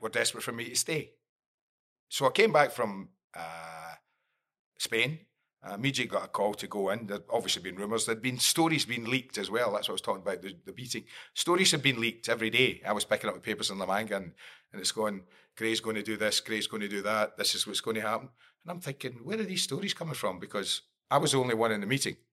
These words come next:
<laughs> apart from the four direct, four people that were there. So I know I'm not there. I'm in, I'm in La Manga. So the stories aren't coming from me. So they had to be coming from Peter or one of the boys who was there with him. And, and there was still nothing.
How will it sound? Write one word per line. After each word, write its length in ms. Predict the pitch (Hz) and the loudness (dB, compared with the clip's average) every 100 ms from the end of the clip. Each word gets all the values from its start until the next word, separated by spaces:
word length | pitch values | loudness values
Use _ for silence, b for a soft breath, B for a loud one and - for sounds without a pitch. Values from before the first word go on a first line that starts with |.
| _ | _
<laughs> 200 | _ - | _ -12
apart 320 | 160 131 113 | 4 8 8
from 140 | 113 | 6
the 40 | 107 | -2
four 220 | - 123 | 0 2
direct, 380 | 113 107 113 - | 4 6 6 2
four 180 | 123 113 | -2 -2
people 300 | 127 117 110 | -2 0 0
that 80 | |
were 80 | 101 | 2
there. 280 | 104 131 120 - B B B | 2 4 2 -2 B B B
So 320 | 143 127 123 - - | 0 0 -2 -10 4
I 120 | 123 160 | 8 10
know 200 | 143 117 | 10 10
I'm 140 | 147 | 10
not 200 | 104 101 | 6 4
there. 180 | 95 120 | 6 6
I'm 100 | 139 | 6
in, 160 | 117 | 4
I'm 160 | 135 135 | 4 4
in 60 | 120 | 6
La 100 | 113 | 8
Manga. 440 | 143 156 90 - | 8 8 4 2
So 140 | 120 | 0
the 100 | 110 | 4
stories 360 | - - 170 143 | 4 6 6 8
aren't 200 | 131 135 | 6 6
coming 200 | 131 120 | 6 4
from 200 | 107 101 | 2 0
me. 280 | 104 117 85 - B B B | 2 0 0 -4 B B B
So 140 | - 127 | 0 4
they 60 | |
had 160 | 135 143 | 6 4
to 80 | 131 | 0
be 80 | |
coming 260 | 113 113 110 | 2 2 2
from 360 | - 107 104 98 _ _ _ _ - | 2 2 2 -6 _ _ _ _ -10
Peter 300 | 120 127 113 | -2 2 4
or 120 | 110 | 4
one 260 | 92 104 | 2 0
of 100 | 117 | 2
the 60 | 110 | 2
boys 240 | 113 123 | 4 2
who 80 | 127 | 2
was 120 | 123 | 0
there 160 | 123 143 | 2 4
with 180 | 180 202 | 4 2
him. 120 | 208 - B B B B | 0 -2 B B B B
And, 440 | 151 151 151 135 - - B B B _ _ _ _ _ | 8 10 10 4 -4 -12 B B B _ _ _ _ _
and 120 | 147 156 | 4 6
there 40 | |
was 120 | 151 | 6
still 200 | - 190 | 8 8
nothing. 360 | 233 151 110 92 | 8 6 4 -4